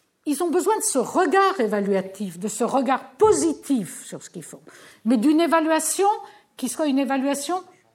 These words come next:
positive, qui marque, « Oui, j'ai vu, tu l'as fait aujourd'hui. Oui, j'ai vu, tu l'as fait tout seul. » Vous le savez à quel point ils vous cherchent des yeux en permanence à certains moments.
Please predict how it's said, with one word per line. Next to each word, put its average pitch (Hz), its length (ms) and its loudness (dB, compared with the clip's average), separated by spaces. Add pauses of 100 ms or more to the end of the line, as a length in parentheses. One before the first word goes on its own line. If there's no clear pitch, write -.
positive, 240 720 -2 (380)
qui 311 180 2
marque, « 277 680 2 (280)
Oui, 269 180 4
j'ai 262 160 -2
vu, 247 260 -2
tu - 140 -8
l'as 202 120 -2
fait 220 180 -4
aujourd'hui. 156 580 -8 (640)
Oui, 294 300 4
j'ai 302 100 -2
vu, 269 220 -2
tu - 140 -10
l'as 214 120 -4
fait 220 140 -8
tout 214 160 -14
seul. » 160 260 -16 (840)
Vous 233 120 2
le 285 60 -2
savez 349 320 0
à 320 100 0
quel 240 220 -4
point 262 140 -4
ils 220 80 -2
vous 190 100 -8
cherchent - 320 -8
des 170 240 -6
yeux 190 80 -4
en 165 80 -8
permanence 170 600 -10
à 156 40 -16
certains - 320 -16
moments. 131 320 -20